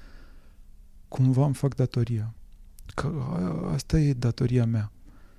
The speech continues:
Să spun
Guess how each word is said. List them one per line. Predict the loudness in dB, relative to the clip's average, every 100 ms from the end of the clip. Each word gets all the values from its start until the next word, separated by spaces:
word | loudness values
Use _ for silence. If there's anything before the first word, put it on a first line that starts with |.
| -20 -14
Să | -8 -4 0 2 4 4 2 2 -2 -4 -8 -14 -20 -20 -20 -20 -20 -20 -20 -20 -20 -20 -20 -20 -10
spun | -8 -4 4 6 6 4